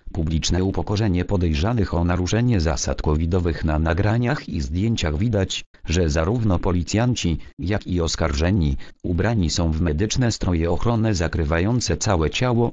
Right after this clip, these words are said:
i głowę. Podejrzani mają ręce skrępowane z tyłu, a na szyjach plakietki ze zdjęciem i nazwiskiem. Z chodników w paradzie przygląda się tłum gapiów.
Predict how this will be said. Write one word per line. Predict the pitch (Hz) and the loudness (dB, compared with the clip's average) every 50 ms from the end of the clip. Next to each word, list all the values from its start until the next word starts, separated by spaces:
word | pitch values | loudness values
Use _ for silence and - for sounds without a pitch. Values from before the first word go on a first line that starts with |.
| - - - | -4 -6 -4
i | 95 80 | -4 -2
głowę. | 73 85 80 69 65 60 60 57 55 - - - _ _ _ _ _ _ - | 0 0 0 0 0 -2 -2 -4 -4 -6 -10 -16 _ _ _ _ _ _ -4
Podejrzani | - 101 95 87 85 78 73 87 92 87 90 87 | -2 0 2 2 2 2 2 0 0 0 2 2
mają | 87 98 123 131 127 117 95 | 2 2 2 0 0 2 2
ręce | 98 98 92 76 - - 90 82 | 2 2 2 0 0 0 -2 -2
skrępowane | 76 - - 87 78 73 - 76 73 113 123 120 113 107 104 | 0 0 0 0 0 0 0 0 0 2 2 2 2 0 0
z | - | 0
tyłu, | - - 117 82 67 64 60 - - - - - | 0 0 2 2 0 0 -2 -4 -6 -10 -6 -2
a | 92 92 85 | 0 2 4
na | 73 71 73 | 4 2 2
szyjach | - - 113 98 87 78 - - | 0 0 0 0 0 -2 -2 0
plakietki | 87 85 80 - 120 113 - - 123 120 104 | 0 0 0 -2 -2 -4 -2 -2 0 0 2
ze | 80 85 82 71 | 2 0 0 0
zdjęciem | 64 73 85 92 110 117 101 - 90 85 76 76 - | -2 -2 -2 0 0 0 0 0 0 0 0 -2 -2
i | - 101 92 | 0 0 2
nazwiskiem. | 87 82 87 104 107 82 - - - - 64 62 58 58 - - - _ _ _ _ _ _ _ - | 2 2 2 0 0 0 -2 -4 -4 -4 -4 -2 -2 -4 -6 -8 -12 _ _ _ _ _ _ _ -8
Z | - - | -6 -2
chodników | - 92 85 80 90 92 80 - - 85 78 - | 0 0 2 2 2 2 0 0 0 -2 -2 -2
w | - | -2
paradzie | - 80 78 101 95 82 78 71 | -2 -2 0 0 0 0 -2 -2
przygląda | - - - 90 82 78 78 69 76 73 | -2 -2 -2 0 0 0 0 0 0 0
się | - - 69 | 0 -2 -2
tłum | - 87 101 120 120 110 | -2 0 0 2 2 2
gapiów. | 85 76 67 - - 64 104 104 - - - - | 0 -2 -2 -4 -4 -4 -4 -4 -6 -8 -12 -14